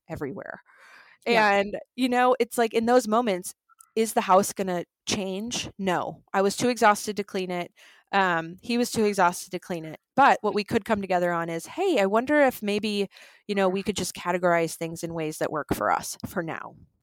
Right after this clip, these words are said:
Speaker 1: Great. We talk about it. We talk about our triggers. I'm triggered that this house is messy. This is temporary. Um, and yes, here's a bin I'm gonna throw all of the bottles in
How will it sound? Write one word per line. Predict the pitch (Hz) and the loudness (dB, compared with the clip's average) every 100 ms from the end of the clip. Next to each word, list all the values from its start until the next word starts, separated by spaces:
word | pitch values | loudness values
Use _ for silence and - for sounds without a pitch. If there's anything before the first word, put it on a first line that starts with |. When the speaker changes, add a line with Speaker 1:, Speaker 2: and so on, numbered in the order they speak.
| _ | _
Speaker 1:
Great. | - 175 165 - - - - | -6 -4 -4 -6 -16 -18 -10
We | 175 | -2
talk | 202 196 | 2 2
about | 202 196 185 | 4 4 6
it. | 185 - | 2 -2
We | 190 | -4
talk | 190 165 | -2 -2
about | 175 160 | 0 0
our | 151 | 0
triggers. | - 208 190 180 175 - | 0 0 2 0 -2 -8
I'm | 160 | -10
triggered | - 190 180 170 | -6 -4 -2 -4
that | 156 | -6
this | 156 - | -8 -4
house | 151 - - - - | -6 -6 -14 -14 -12
is | 160 | -6
messy. | 196 220 233 214 196 - - - - - _ _ _ _ | -2 0 0 0 -2 -4 -18 -20 -20 -20 _ _ _ _
This | 202 - | 0 0
is | 185 - _ _ | -4 -6 _ _
temporary. | - 208 196 214 202 196 196 240 311 370 _ _ _ | -4 -2 0 0 4 4 4 2 0 -4 _ _ _
Um, | 202 202 190 175 156 175 - 202 | 0 4 4 2 -4 -12 -8 -4
and | 202 | 0
yes, | 185 147 - | 0 0 -2
here's | 233 254 269 | 2 4 4
a | |
bin | 226 185 196 220 | 2 2 2 0
I'm | 185 | -2
gonna | 185 180 | -2 0
throw | 190 175 - - | 2 2 0 0
all | 160 160 | 2 2
of | |
the | 160 | -2
bottles | 151 101 117 - | -6 -6 -8 -10
in | 87 190 | -12 -12